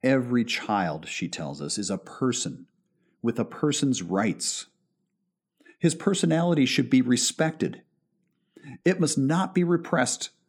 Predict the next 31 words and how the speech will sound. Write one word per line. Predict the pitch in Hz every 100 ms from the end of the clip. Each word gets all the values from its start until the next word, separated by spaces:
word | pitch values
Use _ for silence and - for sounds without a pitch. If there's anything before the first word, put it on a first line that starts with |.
| _ _
so | -
that | 117
he | 110
may | 110
fall | 98 - 135 151
into | 151 131
line | 120 123 131
with | 110
a | 92
class | - 113 117 131 - - - _ _ -
or | -
so | - 185 185
dominated | 165 143 151 151 143 135
by | 127 127
the | 127
teacher | - 127 120
that | 104 95
he | 117
learns | 110 113 117
to | - 104
lean | 113 139 170
upon | 156 - 160 156
another | 135 131 131 78 - - _ _ - -
instead | 101 120 101
of | -
thinking, | - - 143 143 104 67 - -
judging, | - 120 135 104 90
and | 85 -
acting | 104 - 98
for | 85 85
himself. | 82 80 - 80 69 - -